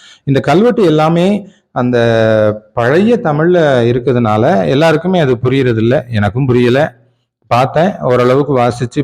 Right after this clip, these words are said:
புரிஞ்சுக்கிட்டதுக்கு முயற்சி பண்ணினேன், இல்ல, முடியல. இவ்வளவு சிறப்பு வாய்ந்ததா இந்த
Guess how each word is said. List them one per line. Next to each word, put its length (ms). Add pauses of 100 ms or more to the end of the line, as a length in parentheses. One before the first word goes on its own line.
புரிஞ்சுக்கிட்டதுக்கு 520
முயற்சி 380
பண்ணினேன், 520
இல்ல, 440
முடியல. 360 (580)
இவ்வளவு 360
சிறப்பு 460
வாய்ந்ததா 800
இந்த 340